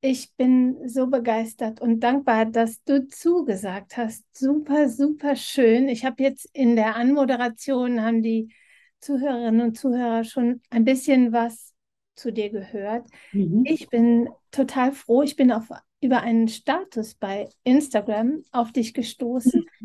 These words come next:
Speaker 2: <laughs> Okay.
Speaker 1: und ma-, und mag dich einfach jetzt selber kurz bitten, würdest du dich einfach mit deinen Worten selber nochmal den Zuhörerinnen und Zuhörern vorstellen?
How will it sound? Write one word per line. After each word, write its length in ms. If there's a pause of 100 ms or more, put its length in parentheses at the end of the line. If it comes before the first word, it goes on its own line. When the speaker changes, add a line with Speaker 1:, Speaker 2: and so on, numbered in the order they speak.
Speaker 2:
<laughs> 160
Okay. 380
Speaker 1:
und 240
ma-, 220
und 260
mag 320
dich 260
einfach 280
jetzt 340
selber 420 (120)
kurz 480
bitten, 680 (200)
würdest 440
du 180
dich 260
einfach 300
mit 220
deinen 260
Worten 300
selber 380
nochmal 800
den 240
Zuhörerinnen 680
und 140
Zuhörern 520
vorstellen? 580